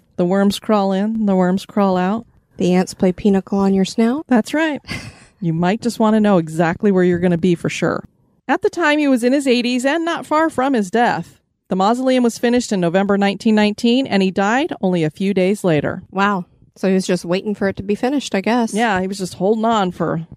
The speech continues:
Speaker 1: that last moment.
Speaker 2: This led to a legend starting about his death that claimed he hired a carpenter to build him a coffin out of cherry wood. When Phillips got the casket, he had it delivered to the mausoleum and then shut himself inside of it where he died.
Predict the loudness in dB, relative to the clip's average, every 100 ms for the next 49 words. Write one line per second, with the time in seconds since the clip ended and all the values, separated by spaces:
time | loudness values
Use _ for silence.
0 | -8 -6 -2 -2 -2 0 0 0 -6 -16
1 | _ _ _ _ 0 0 0 -2 0 -2
2 | -2 0 0 2 -2 -4 -4 -2 -2 -2
3 | -2 -4 -6 -2 0 0 -2 -4 -6 -6
4 | -6 -4 -4 -4 0 0 0 0 -2 0
5 | 0 0 0 0 0 0 -2 -2 -2 -2
6 | -2 -4 -4 -2 -4 -4 -4 0 0 0
7 | -2 -8 _ _ _ _ -6 -4 0 0
8 | 0 -2 -4 -2 -4 -2 -4 -2 -2 -2
9 | -2 -2 0 -2 -4 -4 0 0 0 0
10 | 2 2 2 0 2 2 0 -2 0 2
11 | 0 -2 -2 0 -2 0 -2 -2 -2 -4
12 | -4 -2 -2 0 -2 -2 -6 -4 -2 0
13 | -2 -4 -18